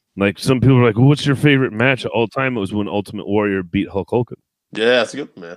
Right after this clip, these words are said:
Speaker 2: I like that.
Speaker 1: And that's a
Speaker 2: <laughs>
Speaker 1: David Goliath matchup, and Ultimate Warrior, like, said nothing ever. <laughs> You know what I mean? Like,
Speaker 2: Yeah, yeah, yeah.
Speaker 1: all he fucking did was cocaine, hookers, and steroids. You know what I mean?
Speaker 2: <laughs>
Speaker 1: And wrestled in between, right? <laughs> But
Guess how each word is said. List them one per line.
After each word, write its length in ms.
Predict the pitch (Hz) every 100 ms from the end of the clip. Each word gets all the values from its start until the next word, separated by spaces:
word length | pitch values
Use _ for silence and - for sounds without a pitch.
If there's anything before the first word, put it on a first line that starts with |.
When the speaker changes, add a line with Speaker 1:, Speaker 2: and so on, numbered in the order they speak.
| -
Speaker 2:
I 60 |
like 200 | 87 117
that. 220 | 92 82 110
Speaker 1:
And 120 | 120 127
that's 200 | 131 117
a 60 | 123
Speaker 2:
<laughs> 40 | 123
Speaker 1:
David 320 | 127 131 117
Goliath 500 | 117 117 120 123 113
matchup, 540 | 110 113 117 - 117 101 107
and 160 | 107 98
Ultimate 320 | 117 120 113
Warrior, 480 | 98 110 117 113 113
like, 240 | 101 98
said 240 | - 110 95
nothing 520 | 92 104 - 110 113 -
ever. 440 | 101 101 113 120 -
<laughs> 40 |
You 300 | - 147 226
know 60 | 220
what 120 | 220
I 40 | 196
mean? 300 | 190 202 185
Like, 180 | 151 127
Speaker 2:
Yeah, 160 | 98
yeah, 180 | 98 92 90
yeah. 60 | 147
Speaker 1:
all 140 | 151 -
he 100 | 147 -
fucking 220 | 151 151 151
did 180 | 160
was 160 | 147 127
cocaine, 560 | 170 151 - 160 156 151
hookers, 500 | 147 156 156 143 127
and 100 | 113
steroids. 600 | - 180 226 202 160 175
You 60 | -
know 160 | -
what 100 | 147
I 760 | 143 151 156 - 113 - - -
mean? 80 | 127
Speaker 2:
<laughs> 60 | -
Speaker 1:
And 200 | 139 151
wrestled 460 | 185 185 180 156 131
in 100 | 131
between, 960 | 143 - - 202 - _ - 180 139 123
right? 300 | 135 170 165 -
<laughs> 80 | 330
But 240 | 180 170